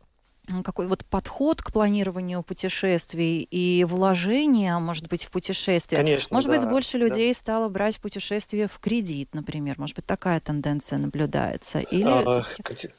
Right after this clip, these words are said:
Speaker 2: да-да, категория людей, которые хотят отложить, а, платеж за свое путешествие, есть. Он, а, наверное, остается прежним, потому что у компаний, которые предлагают эту услугу, достаточно строгие правила, и не все могут себе позволить даже поехать в кредит,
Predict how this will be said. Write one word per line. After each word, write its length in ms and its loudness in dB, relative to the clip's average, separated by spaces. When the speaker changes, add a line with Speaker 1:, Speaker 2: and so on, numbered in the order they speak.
Speaker 2:
да-да, 260 2
категория 460 2
людей, 260 0
которые 360 -2
хотят 360 -4
отложить, 680 -2
а, 220 0
платеж 420 0
за 100 0
свое 240 -2
путешествие, 600 -4
есть. 320 -4
Он, 160 -4
а, 220 -8
наверное, 480 0
остается 500 0
прежним, 500 0
потому 260 2
что 320 2
у 300 0
компаний, 420 0
которые 280 0
предлагают 500 2
эту 180 -4
услугу, 300 -4
достаточно 520 -4
строгие 520 0
правила, 600 0
и 140 -6
не 100 -12
все 200 -4
могут 240 -4
себе 180 -2
позволить 460 2
даже 240 0
поехать 400 -2
в 20 -10
кредит, 400 2